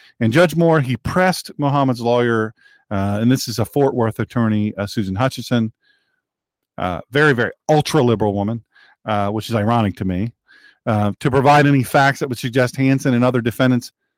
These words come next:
had said anything false or defamatory about Muhammad or the son during the television broadcast. Now, she spent, I, this is for real, man. This is, this is for real.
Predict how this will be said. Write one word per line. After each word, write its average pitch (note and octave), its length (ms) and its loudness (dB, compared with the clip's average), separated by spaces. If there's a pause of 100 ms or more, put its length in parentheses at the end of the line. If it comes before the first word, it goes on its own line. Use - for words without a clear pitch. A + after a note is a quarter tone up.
(280)
had D3+ 120 2
said E3 160 4
anything E3 360 4
false D3+ 460 4
or C#3 60 -2
defamatory B2 680 2
about B2+ 340 2
Muhammad A2 440 0 (460)
or E3+ 260 6
the F#3+ 100 4
son A#2 300 2
during B2 220 4
the C3+ 80 4
television F#3+ 360 0
broadcast. G2 500 -4
Now, C3+ 140 2
she - 180 -2
spent, F3+ 380 0 (1040)
I, C#3 100 0 (160)
this F3+ 220 0
is G3 120 -4
for - 220 -2
real, F3 240 0
man. G2 240 -4
This C#3 240 -6
is, - 320 -8
this C3+ 180 -2
is D#3+ 160 -6
for D3 160 0
real. G3 320 -2